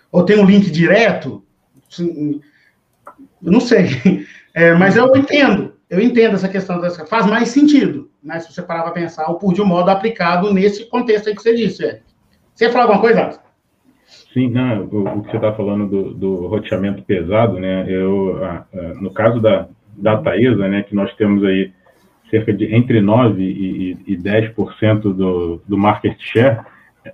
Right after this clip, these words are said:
Speaker 2: já é pesado, né? Eu fico imaginando
Speaker 1: É pesado.
Speaker 2: pra uma empresa maior, né? Um, um grupo Eletrobras, por exemplo, né? Que, que a quantidade de dispositivos é, é, é gigantesca, né? E, de fato, você tem uma em-, uma empresa de telecom dentro, dentro de casa, né?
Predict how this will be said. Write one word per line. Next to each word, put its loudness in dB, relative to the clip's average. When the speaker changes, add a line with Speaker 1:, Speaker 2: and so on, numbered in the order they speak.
Speaker 2:
já 2
é 4
pesado, 0
né? -6
Eu -4
fico -4
imaginando 4
Speaker 1:
É 4
pesado. 2
Speaker 2:
pra 2
uma 0
empresa 2
maior, 2
né? -6
Um, -18
um -20
grupo -4
Eletrobras, 0
por -6
exemplo, 0
né? -8
Que, 0
que -4
a 2
quantidade 2
de 0
dispositivos 0
é, 0
é, -2
é -2
gigantesca, 0
né? -4
E, 6
de 0
fato, 2
você 2
tem 2
uma 4
em-, 0
uma 4
empresa 0
de -2
telecom 2
dentro, 0
dentro 0
de -6
casa, 0
né? -6